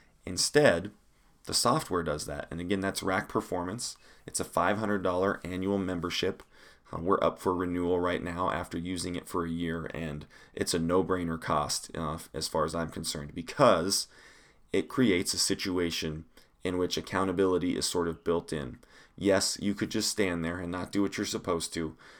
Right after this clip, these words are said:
but it's a lot easier if I see a kid who's not doing much and it kinda seems to me like they're slacking for me to just say, "Hey, what color are you?"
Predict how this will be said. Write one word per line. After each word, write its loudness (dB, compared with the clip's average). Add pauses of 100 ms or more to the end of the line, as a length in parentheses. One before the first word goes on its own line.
(140)
but 4
it's 0
a 4
lot 6
easier 6
if -2
I 2
see 0
a 2
kid 2
who's -4
not -2
doing 2
much -6 (320)
and -4
it -8
kinda 0 (240)
seems 2
to -2
me 4
like -2
they're 0
slacking -2 (400)
for -6
me 2
to 0
just 0
say, 2
"Hey, 0
what 4
color 6
are 4
you?" 0